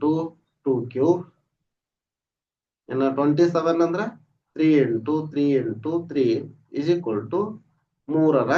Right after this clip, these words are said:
ಘನ. ಇದೇ ರೀತಿ ನಾಲ್ಕು, ನಾಲ್ಕು into ನಾಲ್ಕು into ನಾಲ್ಕು ಅಂತಂದ್ರ ಅರವತ್ನಾಲ್ಕು, ಐದು into ಐದು into ಐದು ಅಂದ್ರ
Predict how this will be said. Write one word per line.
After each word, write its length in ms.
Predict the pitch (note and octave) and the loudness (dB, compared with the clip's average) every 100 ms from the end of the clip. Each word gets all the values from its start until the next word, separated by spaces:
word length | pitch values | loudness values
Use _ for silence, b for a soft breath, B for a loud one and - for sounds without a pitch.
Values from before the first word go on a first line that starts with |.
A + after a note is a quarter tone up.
| F3+ | 0
ಘನ. 160 | A2+ G#2 A#2+ A2 A2 - - _ _ _ _ _ _ _ E3+ | -2 -2 -2 -4 -6 -12 -20 _ _ _ _ _ _ _ 2
ಇದೇ 140 | F#3+ D3+ | 4 4
ರೀತಿ 220 | A#2+ D#3 E3 C#3 | 0 -2 -2 0
ನಾಲ್ಕು, 360 | C3 B2 D#3 F3+ - _ _ B2+ | -2 -4 -4 -4 -6 _ _ -2
ನಾಲ್ಕು 280 | C#3 C#3+ D3+ C#3+ | -2 -2 -2 -2
into 200 | B2+ D3 C#3 | -2 -4 -4
ನಾಲ್ಕು 240 | B2+ B2+ C3+ B2+ | -4 -2 -2 -2
into 200 | B2 B2+ B2+ | -4 -6 -4
ನಾಲ್ಕು 260 | B2 B2 B2 | -4 -4 -4
ಅಂತಂದ್ರ 340 | A#2+ B2+ D3+ G#3+ B2+ | -4 -4 -2 -2 -2
ಅರವತ್ನಾಲ್ಕು, 640 | A#2+ A#2 - G#2+ G#2 B2+ C#3 D3 B _ C3 D3+ | -4 -6 -6 -6 -6 -4 -4 -4 B _ 2 4
ಐದು 160 | D3+ D3 | 6 4
into 220 | C#3 C3+ D3 C3+ C3+ | 2 0 0 2 2
ಐದು 160 | C#3 C#3 | 2 0
into 220 | B2+ B2+ C3+ C#3 | 0 0 2 4
ಐದು 180 | C3+ B2 G#2+ | 2 0 -4
ಅಂದ್ರ 180 | A#2 | -4